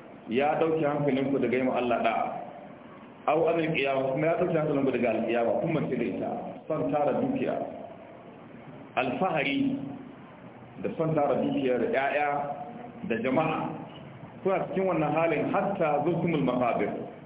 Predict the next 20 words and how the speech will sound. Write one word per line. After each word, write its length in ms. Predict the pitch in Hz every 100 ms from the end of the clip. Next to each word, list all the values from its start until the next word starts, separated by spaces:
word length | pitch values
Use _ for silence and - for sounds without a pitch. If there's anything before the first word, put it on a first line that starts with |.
| - - - - - - -
Har 220 | 170 180
sai 100 | 208
da 80 | 202
kuka 220 | 175 170
ziyarci 320 | 139 139 - 160
makabartin 560 | 156 120 120 - 135
ne. 260 | 117 113 - - - - - - - - - 196
Bi 80 | 135
an 260 | 139 170
muttum 600 | 185 208 202 190 180 175 175
fa 80 |
dufintum 500 | 135 135 165 - 135
fiha. 260 | 123 120 117 - - - -
Kuka 220 | - - 156
mutu 280 | 196 196 143
a 40 | 139
gare 260 | 139 135
ku 60 | 131
a 60 | - -
ciki. 220 | -